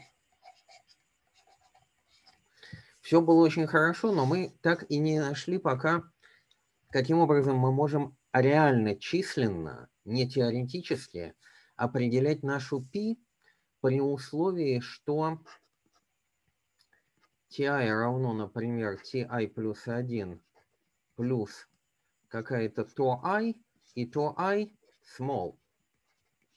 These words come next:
Э, сори, минус один, конечно. И то I это относительно малая величина. Потому что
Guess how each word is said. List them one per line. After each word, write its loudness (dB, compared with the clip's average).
Э, -4
сори, -6
минус -8
один, -12
конечно. -20
И -6
то -4
I -2
это -4
относительно -6
малая -2
величина. -8
Потому -4
что -4